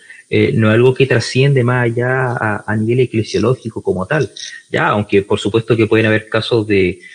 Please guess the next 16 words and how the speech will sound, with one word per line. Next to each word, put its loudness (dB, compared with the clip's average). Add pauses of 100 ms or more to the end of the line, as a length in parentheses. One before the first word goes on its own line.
(160)
de 0
estudiosos 2
hermanos 0
que -6
abrazan -2
la 0
nueva 0
perspectiva -2
de 0
Pablo 0
y 2
la 0
llevan 2
a 0
la 0
iglesia, -2